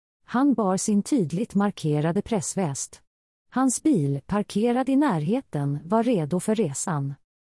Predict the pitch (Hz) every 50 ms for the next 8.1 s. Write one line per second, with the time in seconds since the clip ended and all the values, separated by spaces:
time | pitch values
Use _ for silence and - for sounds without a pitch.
0 | _ _ _ _ _ _ _ _ _ - 190 202 214 - 226 202 170 - - 180
1 | 170 156 156 160 160 165 170 165 - - - - 240 262 233 196 180 170 170 170
2 | 175 156 - 185 202 208 - - 285 233 151 139 139 147 - - 185 202 180 156
3 | - - 214 226 240 - - 185 160 160 - - 226 - - - - - - 196
4 | 170 165 151 147 151 147 147 - 170 190 - 196 202 170 196 190 - 214 - 247
5 | 226 220 247 285 294 262 269 226 165 156 147 147 143 139 143 147 - - - -
6 | - _ _ 294 302 233 175 143 - - 196 214 220 202 220 220 220 254 254 -
7 | 247 262 247 240 - 247 202 160 156 147 151 151 151 139 - - 220 175 139 143
8 | 139 -